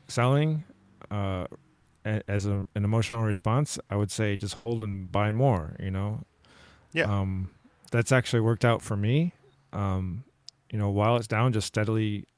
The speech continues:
Speaker 1: accumulate more and, uh, and don't sell until, you know, until you feel like, "Hey, like, you know, I, you know, I've, I've got enough now. Like, I, I don't need to do this anymore." Um, and then, you know, share some with the, that's the way I view it. I view it as sharing with the market, right?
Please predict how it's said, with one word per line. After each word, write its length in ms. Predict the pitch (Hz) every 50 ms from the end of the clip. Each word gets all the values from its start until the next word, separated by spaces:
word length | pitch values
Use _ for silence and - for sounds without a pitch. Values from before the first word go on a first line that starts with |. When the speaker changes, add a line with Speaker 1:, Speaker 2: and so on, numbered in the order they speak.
| -
Speaker 1:
accumulate 520 | 104 95 - - 107 107 110 107 107 104 -
more 360 | 98 98 110 123 143 151 139 - - - - - - - _ _ _ _ _ -
and, 440 | 98 98 98 98 98 95 95 95
uh, 360 | 95 95 95 92 92 92 92 90 85 - _ _ 113 151 240 -
and 160 | 87 92 98
don't 220 | 95 104 113 110 -
sell 280 | - 131 131 135 123
until, 560 | 104 98 95 - - 104 104 104 104 98 95 95 117 - _ -
you 100 | - 90
know, 280 | 101 101 104 110 110 101 - _ _ -
until 380 | 90 92 90 - 113 117 110 104
you 100 | 117 110 104 _ _ _ -
feel 280 | - - 127 127 123 123
like, 260 | 113 107 104 107 - - - _ _ _
"Hey, 400 | - 160 - 175 139 127 110 98
like, 280 | 90 - 98 95 90 - - _ _ _ _ _ _ _ _ -
you 60 | 104
know, 80 | 104 104
I, 140 | - 110 113 113 - _ _ _ _
you 100 | - 123
know, 140 | 101 104 101 -
I've, 240 | - 104 98 98 -
I've 160 | - 104 101
got 160 | - 120 120
enough 280 | 120 123 135 127 - -
now. 180 | 90 82 80
Like, 160 | 78 80 87 87
I, 160 | 95 98 92 87
I 80 | - 98
don't 180 | 98 104 98 98
need 200 | 107 110 107 104 101 95 -
to 60 | -
do 140 | - 113 113
this 160 | 107 95 87
anymore." 440 | 87 82 80 78 71 71 65 78 - - - - - - - - - - _ _ _ _
Um, 380 | - 104 101 98 98 95 98 -
and 140 | - 104 107
then, 260 | 113 117 120 117 110
you 100 | - -
know, 100 | 113 123
share 260 | 120 - - 127 135 139
some 160 | - 135 131
with 120 | 131 127 -
the, 60 | 123
that's 260 | 104 92 135 160 -
the 80 | - 151
way 120 | 147 123
I 140 | 98 98 117
view 220 | 123 117 135 139
it. 80 | 135 127 -
I 120 | 123 143
view 180 | 147 185 175 165
it 80 | 143
as 100 | 113 104
sharing 360 | - - 120 113 113 117 117
with 100 | 110 104
the 80 | - 101
market, 420 | 92 92 90 90 - - 82 - 196 190
right? 260 | 101 95 98 98